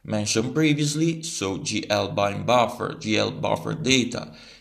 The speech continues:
G L vertex attribute pointer, and so on, between G L bind vertex array, in which we pass as parameter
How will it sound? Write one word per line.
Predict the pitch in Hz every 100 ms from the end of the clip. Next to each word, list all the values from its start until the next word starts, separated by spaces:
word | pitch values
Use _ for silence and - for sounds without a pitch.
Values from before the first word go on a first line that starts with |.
| -
G | 113 -
L | 147 151 127
vertex | 117 113 110 - 107
attribute | - 120 113
pointer, | 131 131 107 107 104 -
and | 104 107
so | - - -
on, | 120 107 107 113 - - - _ 175
between | 175 180 175 165
G | 160 196 156
L | 131 113
bind | 113 110 107 101 -
vertex | 127 123 120 - - - - 117
array, | 110 107 107 107 160 - - - -
in | 113
which | 113 113
we | - 107
pass | 123 120 113 - -
as | 107 -
parameter | - 113 147 113 - 101 -